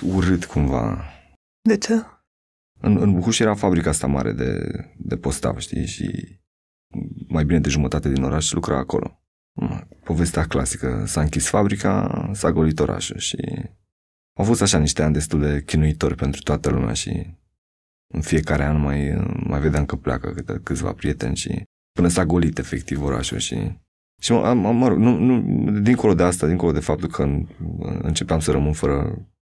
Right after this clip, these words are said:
Speaker 1: fără oamenii cu care am crescut, începeam să-mi dau și seama că, mm, am niște nevoi pe care, na, pur și simplu, locul nu mi le poate satisface.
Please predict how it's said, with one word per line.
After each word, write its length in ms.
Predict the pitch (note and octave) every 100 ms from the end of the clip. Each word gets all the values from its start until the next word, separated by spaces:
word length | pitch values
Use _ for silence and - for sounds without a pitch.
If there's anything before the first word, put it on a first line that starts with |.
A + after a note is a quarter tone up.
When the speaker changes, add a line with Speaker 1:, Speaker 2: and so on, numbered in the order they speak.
| _ -
Speaker 1:
fără 160 | C2+
oamenii 400 | C2+ C#2 C#2 C2
cu 100 | B1
care 140 | - C2
am 60 |
crescut, 500 | C2 B1+ - - A2 - - _ _ _ _ _ -
începeam 320 | F#2 - G2
să-mi 140 | G#2
dau 120 | G2 G2
și 140 | F2+
seama 280 | - D#2+ D2
că, 380 | - C#2+ D2 D2+ D2+ -
mm, 680 | - - - - - - -
am 120 | C#2+
niște 220 | D2+ -
nevoi 260 | C#2+ C#2+ E2+
pe 100 | E2
care, 360 | D#2+ D#2 D2+ -
na, 120 | B1+
pur 220 | - -
și 60 | -
simplu, 260 | C2+ B1
locul 300 | C#2+ D2+ D2+
nu 60 | C#2+
mi 60 |
le 80 | C#2+
poate 260 | C#2+ - -
satisface. 600 | - A#1+ - - - -